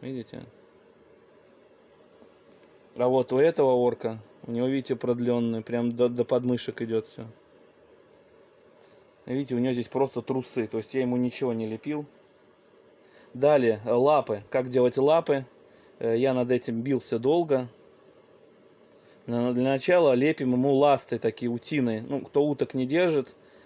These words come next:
э, те равняются на водолазов, на ласты водолазов. Уж в спортивном магазине все, м, были.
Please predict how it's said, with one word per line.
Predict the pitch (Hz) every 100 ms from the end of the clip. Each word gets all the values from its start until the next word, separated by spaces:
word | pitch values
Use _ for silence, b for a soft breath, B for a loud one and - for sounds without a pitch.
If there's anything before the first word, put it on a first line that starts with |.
| B
э, | - 113
те | - 139
равняются | 135 135 139 127 127
на | 120 123 117
водолазов, | 117 127 131 123 110 107 - -
на | 117
ласты | 123 - 120
водолазов. | 113 117 135 160 143 127 - B B B B -
Уж | - 123
в |
спортивном | - 123 117 156 156 131
магазине | 127 123 127 135
все, | 117 - 120
м, | 107 - 82 - - - - - - _
были. | 120 107 104 101